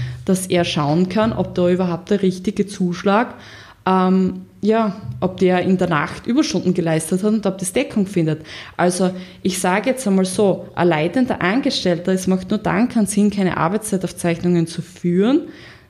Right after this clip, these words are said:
ähm, wenn die Überzahlung enorm hoch ist.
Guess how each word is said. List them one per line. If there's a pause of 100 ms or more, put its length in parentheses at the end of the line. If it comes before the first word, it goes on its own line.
(140)
ähm, (640)
wenn
die
Überzahlung (100)
enorm
hoch
ist.